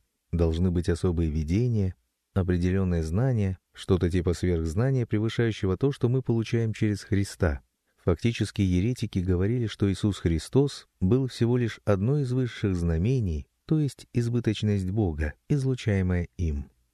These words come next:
Он был одно из благих знамений, исходящее от Бога, не являющимся Богом и Спасителем. Только через высшее знание, а также с помощью благих знамений,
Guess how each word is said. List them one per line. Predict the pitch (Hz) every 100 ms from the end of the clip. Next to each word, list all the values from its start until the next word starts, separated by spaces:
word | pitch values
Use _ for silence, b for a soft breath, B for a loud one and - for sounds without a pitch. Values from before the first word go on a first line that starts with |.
| -
Он | 95 90
был | 92
одно | 92 98
из | 95 82
благих | 87 87 92
знамений, | 80 85 113 135 107
исходящее | - 110 127 127 123
от | - 117
Бога, | 127 104 76 73 -
не | - 95 104
являющимся | 104 104 85 87 80 85
Богом | 85 117 113 101
и | -
Спасителем. | 101 - 113 113 - 76 71 69 _ _
Только | 110 98 95
через | 82 90 87
высшее | 92 101 95 82
знание, | 78 110 135 101
а | 90
также | 110 104 95
с |
помощью | - 107 101 -
благих | 90 95 92 92
знамений, | 82 82 92 135 123 110